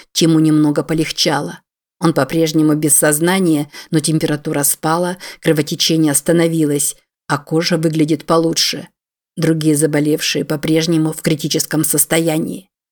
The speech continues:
Пол, я знаю, единственный твой бог — наука. Но очень прошу, помолись за нас. За нас всех. От кого? лер собака амет точка ами точка мил.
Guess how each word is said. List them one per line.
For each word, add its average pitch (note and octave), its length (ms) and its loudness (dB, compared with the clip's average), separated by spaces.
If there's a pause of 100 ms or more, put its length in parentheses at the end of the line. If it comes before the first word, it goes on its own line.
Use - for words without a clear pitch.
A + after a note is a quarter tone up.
(220)
Пол, D3+ 320 0 (360)
я D#3 260 4
знаю, D#3 600 0 (160)
единственный E3 720 0
твой D#3+ 260 0
бог — D3+ 480 -6
наука. F#3 640 0 (440)
Но E3+ 200 2
очень D#3+ 340 0
прошу, D#3+ 520 -6 (180)
помолись F3+ 500 2
за D#3+ 100 -2
нас. - 460 -4 (480)
За E3+ 180 0
нас D3 280 0
всех. - 560 -2 (920)
От F3+ 160 -6
кого? F3+ 480 -2 (420)
лер E3+ 360 2
собака D#3+ 760 -2
амет D#3 420 -2
точка D#3+ 540 -2
ами D#3 320 -2
точка F#3+ 540 -4
мил. F3 400 0